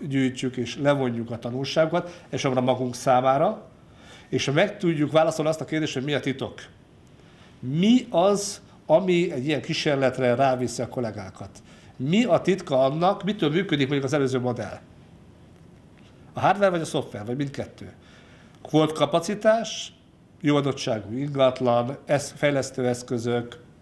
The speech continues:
busz, és a többi. Vagy pedig elkötelezett kollégák, vagy mindkettő.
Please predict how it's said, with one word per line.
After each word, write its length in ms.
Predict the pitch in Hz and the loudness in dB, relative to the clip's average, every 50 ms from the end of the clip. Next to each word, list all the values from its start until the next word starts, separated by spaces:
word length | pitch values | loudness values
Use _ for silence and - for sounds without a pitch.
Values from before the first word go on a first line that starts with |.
| - - | -20 -8
busz, 380 | - 135 135 135 127 - - - | -2 0 0 0 0 -4 -6 -8
és 200 | - 123 - - | -8 -6 -6 -6
a 20 | |
többi. 360 | - 180 170 180 226 240 240 - - - - - - - - - - - - - - - - - - - - - - - | -4 -4 -4 -2 -2 -4 -6 -8 -16 -20 -20 -20 -20 -20 -20 -20 -20 -20 -20 -20 -20 -20 -20 -20 -20 -20 -20 -20 -14 -10
Vagy 380 | 117 117 151 208 240 240 - | -4 2 4 4 4 2 0
pedig 460 | - 214 202 175 175 180 175 165 - - | 0 2 2 4 4 2 2 0 0 0
elkötelezett 520 | 185 170 156 - 151 143 143 139 135 127 - | 0 0 0 0 -2 -4 -4 -4 -4 -4 -4
kollégák, 540 | - 139 131 127 117 123 117 120 117 - - - | 0 2 2 2 2 0 -4 -6 -6 -10 -12 -10
vagy 140 | 120 113 | -8 -6
mindkettő. 680 | 120 160 156 - - 139 120 - - - 123 107 95 | -4 -6 -4 -2 0 -2 -2 -2 -4 -6 -6 -6 -6